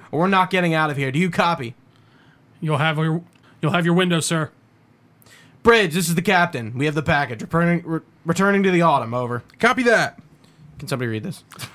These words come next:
Speaker 2: <laughs> Captain Keyes. Captain Keyes and the Marines enter the Pelican. Noble Six takes out his designated marksman rifle.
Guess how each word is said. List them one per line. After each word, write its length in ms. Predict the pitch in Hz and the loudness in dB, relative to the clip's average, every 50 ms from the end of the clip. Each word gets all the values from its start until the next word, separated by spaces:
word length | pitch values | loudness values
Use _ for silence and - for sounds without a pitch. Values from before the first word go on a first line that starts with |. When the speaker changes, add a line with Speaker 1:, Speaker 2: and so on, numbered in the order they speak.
| - - | -20 -20
Speaker 2:
<laughs> 400 | - - - - - 175 - 226 | -20 -20 -8 -4 -4 -2 0 2
Captain 320 | - 190 190 175 180 170 | 2 2 2 2 0 -2
Keyes. 600 | - - 190 202 196 190 175 143 123 - - - - _ _ _ - - - _ | -2 0 -2 -2 0 0 0 -2 -2 -6 -10 -12 -16 _ _ _ -20 -20 -12 _
Captain 280 | - 208 208 - 185 170 | 0 0 0 2 0 -2
Keyes 320 | - 208 208 190 170 139 | -2 -2 -2 -2 0 0
and 60 | 147 | 0
the 40 | 151 | 0
Marines 320 | 151 156 160 156 156 143 | 0 0 0 0 0 0
enter 200 | 156 156 143 - | -2 -2 -2 -4
the 80 | 147 139 | -4 -4
Pelican. 460 | - 147 151 139 131 - 123 110 107 - - - - - - - - - - | -4 -4 -4 -4 -6 -8 -10 -14 -14 -18 -20 -20 -20 -20 -20 -20 -20 -4 0
Noble 200 | 151 170 165 165 | 0 2 2 0
Six 260 | - - 175 165 175 | 0 0 -2 -2 -2
takes 300 | - - 170 170 - - | -2 -2 0 0 0 0
out 200 | 170 160 160 160 160 | 0 0 0 0 0
his 160 | 156 131 - - - | -2 -4 -6 -10 -6
designated 480 | 147 170 160 151 160 160 165 170 165 160 | -4 -4 -2 -2 -2 0 0 0 0 0
marksman 360 | 156 156 151 147 131 - 143 139 | 0 0 -2 -2 -4 -4 -4 -4
rifle. 340 | 135 135 127 - 135 131 | -4 -4 -4 -6 -8 -10